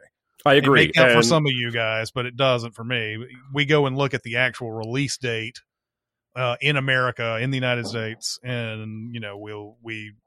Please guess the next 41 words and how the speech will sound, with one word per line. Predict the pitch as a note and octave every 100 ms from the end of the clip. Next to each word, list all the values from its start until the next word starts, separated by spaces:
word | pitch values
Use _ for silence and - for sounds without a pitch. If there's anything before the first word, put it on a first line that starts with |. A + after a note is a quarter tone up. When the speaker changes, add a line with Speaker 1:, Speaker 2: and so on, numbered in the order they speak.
| -
Speaker 2:
and | A#2
if | A#2 A2
it's | C#3 A#2+
a | B2 A#2
nineteen | C3+ C3+ B2+
ninety, | B2+ B2 B2+
if | D#3+
you | D#3
say | D3+
nineteen | C3 C#3+ B2 C3
ninety-two | B2+ A#2 D3+ D3 B2
and |
it | A2+
turns | - B2+ A#2+
out | A#2+ A#2 - _ _
release | C3 C#3+ C#3
date | C#3 B2+ B2+
was | C3
in | B2
nineteen | B2 A#2 A#2
ninety-two, | A2 G2+ - D3 A2 G#2+
then | A2 G#2+ A2
I | A2+
think | - G#2+
Speaker 1:
You're | A2+ A#2
Speaker 2:
that |
Speaker 1:
gonna | F#2+ A2 G#2+
Speaker 2:
counts. | - A2+
Speaker 1:
throw | G#2 G2+
eggs | F#2+ G2 F#2
at |
my | E2 F2
house. | D#2+ D2+ A2+
I | A#2+
get | G#2+ E2+
it. | -
Um, | D3+ C3 A#2+ C3
Speaker 2:
Mm-hmm. | G3+ E3 B2 -
Speaker 1:
<clears throat> | _ _
but, | A#2 C3+
uh, | C#3+ B2+ A#2+ A2+